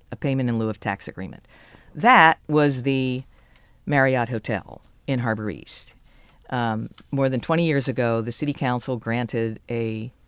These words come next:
pilot to John Padarakis, Baker, the late John Padarakis, Baker developer, of one dollar per year for twenty-five years.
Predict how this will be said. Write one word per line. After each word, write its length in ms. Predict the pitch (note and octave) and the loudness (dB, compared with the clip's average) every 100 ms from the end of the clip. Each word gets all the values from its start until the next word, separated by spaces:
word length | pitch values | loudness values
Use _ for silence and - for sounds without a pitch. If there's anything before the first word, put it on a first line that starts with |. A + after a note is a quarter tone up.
| _ | _
pilot 680 | - F3 D#3 A#2 F#3+ - - _ - - - | 0 2 2 0 -2 -8 -20 _ -20 -20 -12
to 100 | B2+ | -4
John 240 | C3 C#3 | 0 0
Padarakis, 800 | D3 C#3 C3 F2+ G2 C3 - - - _ | 2 0 0 -2 -2 -6 -6 -14 -20 _
Baker, 500 | B2 A#2 - A#2+ A#2+ - _ - - - - _ | -4 -2 -2 -2 -2 -8 _ -20 -20 -20 -20 _
the 100 | B2 | -2
late 180 | C3 C#3 | 0 0
John 240 | C3+ B2 | 0 0
Padarakis, 560 | A#2 A#2 G#2+ G2 G2+ A2 | 0 0 0 -2 -4 -6
Baker 240 | A2 A2 | -4 -4
developer, 640 | A#2 A2 G2+ G2 A2 G#2+ G#2+ - - - _ - | -4 -2 -2 -2 -4 -8 -8 -18 -20 -20 _ -4
of 220 | B2+ A#2+ | -2 0
one 160 | C#3+ | 0
dollar 300 | C#3+ C3 B2 | 2 2 0
per 160 | A#2 B2 | -2 -4
year 400 | A2+ G2+ - - _ | -4 -4 -8 -16 _
for 100 | - | -12
twenty-five 560 | - A#2+ A#2 G#2+ G#2 G#2 | -6 -4 -4 -6 -8 -8
years. 420 | G#2+ - - - | -10 -12 -18 -20